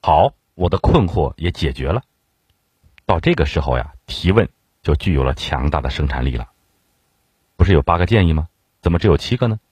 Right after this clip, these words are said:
前面我们说的是向别人提问时的建议，向自己提问的建议呢，只有一条，放在最后吧。不停问自己：“这是你能做到的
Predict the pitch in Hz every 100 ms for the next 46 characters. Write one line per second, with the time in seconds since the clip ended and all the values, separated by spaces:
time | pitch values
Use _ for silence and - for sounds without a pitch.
0 | _ _ _ _ _ _ _ _ _ _
1 | _ _ _ _ _ - 90 123 - 82
2 | 76 107 85 82 - 80 - 78 92 123
3 | - - 87 117 87 69 71 127 82 60
4 | - _ _ _ _ _ _ _ - -
5 | 143 117 233 - 82 - 90 85 73 92
6 | 71 64 60 - 71 69 - - - _
7 | _ _ _ - 71 69 - 80 80 -
8 | - _ _ _ _ _ _ _ _ _
9 | _ _ _ - - 80 80 71 78 -
10 | - _ _ _ _ _ _ - - 110
11 | 82 67 78 - - 101 87 78 67 -